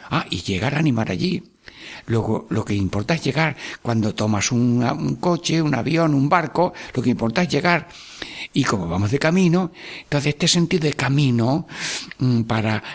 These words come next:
no hundirse por las pruebas tan difíciles que hay,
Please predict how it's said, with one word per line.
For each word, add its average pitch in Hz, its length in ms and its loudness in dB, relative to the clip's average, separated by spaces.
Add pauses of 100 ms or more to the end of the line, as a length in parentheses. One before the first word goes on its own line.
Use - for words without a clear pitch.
(100)
no 127 180 4
hundirse 160 500 4
por 117 180 -2
las 98 140 -2
pruebas 120 380 -2
tan 117 180 2
difíciles 113 460 0
que 107 160 -4
hay, 95 400 -2